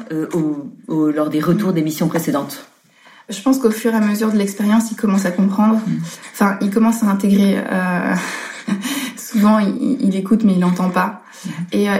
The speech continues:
Speaker 2: il commence aussi à être moins exigeant parce qu'il y a des retours d'émissions où tout était nickel dans l'appart. Par exemple, il était trop content. Puis il y a des retours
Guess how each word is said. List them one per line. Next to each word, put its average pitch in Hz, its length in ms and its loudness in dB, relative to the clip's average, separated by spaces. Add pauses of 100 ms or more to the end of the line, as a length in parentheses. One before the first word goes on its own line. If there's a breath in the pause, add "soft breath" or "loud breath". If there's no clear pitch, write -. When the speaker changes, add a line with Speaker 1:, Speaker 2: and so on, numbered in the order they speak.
Speaker 2:
il 208 80 4
commence 214 300 4
aussi 214 220 0
à 214 40 4
être 208 180 0
moins 208 140 4
exigeant 196 420 2
parce 185 180 -2
qu'il 190 140 -2
y 185 60 0
a 180 40 2
des 180 460 2
retours 196 300 2
d'émissions 208 600 4
où 196 80 2
tout - 200 -4
était 196 180 2
nickel 185 320 2
dans 175 80 2
l'appart. 180 380 -2 (640 loud breath)
Par 180 120 0
exemple, 190 380 2
il 185 140 2
était 170 180 0
trop - 180 -6
content. 180 400 0
Puis - 120 -2
il - 20 2
y 180 40 2
a - 80 2
des 185 60 2
retours 196 400 2